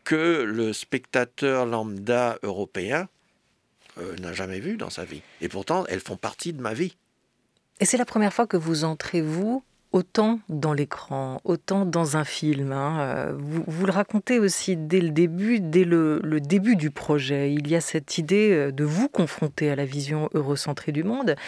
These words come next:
Speaker 2: celle avec laquelle vous avez grandi en étant dans les meilleures écoles ici ou là. Vous n'aviez connu qu'elle, hein, comme, comme histoire. L'histoire est toujours le fruit du pouvoir, celui qui a gagné détient les clés du récit, dites-vous. D'où le choix d'inverser aussi le point de vue pour cette série, euh, documentaire, pour proposer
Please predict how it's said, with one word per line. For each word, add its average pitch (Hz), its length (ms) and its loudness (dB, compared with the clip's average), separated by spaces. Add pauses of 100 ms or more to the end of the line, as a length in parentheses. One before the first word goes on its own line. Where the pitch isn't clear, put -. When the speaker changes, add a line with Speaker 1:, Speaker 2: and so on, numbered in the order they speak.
(340)
Speaker 2:
celle 220 300 2
avec 156 320 2
laquelle 190 300 0
vous 180 280 2
avez 147 200 2
grandi 139 520 -4
en 143 120 -2
étant 135 280 -6
dans 135 120 -6
les 127 100 -6
meilleures 131 400 -4
écoles 160 380 0
ici 147 340 -4
ou 135 80 -4
là. 135 160 -2
Vous 131 140 -10
n'aviez 147 260 0
connu 160 260 0
qu'elle, 175 280 2
hein, 143 220 -2
comme, 139 280 -2
comme 143 180 -2
histoire. 135 460 -6
L'histoire 156 380 -2
est 170 80 0
toujours 208 320 2 (760)
le 180 160 6
fruit - 280 2
du 170 140 0
pouvoir, 151 720 2
celui 175 220 0
qui - 140 0
a 156 60 4
gagné 160 400 4
détient 170 380 2
les 160 100 2
clés - 280 2
du 151 140 0
récit, 147 520 -2
dites-vous. 135 440 -6
D'où 147 140 -2
le 165 100 4
choix 156 200 0
d'inverser 170 580 2
aussi 170 240 0
le 147 80 2
point 143 240 -6
de 131 60 -8
vue 170 160 -6
pour 147 160 -6
cette - 180 -4
série, 151 340 -2
euh, 139 60 2
documentaire, 135 640 -4
pour 147 160 0
proposer 160 420 2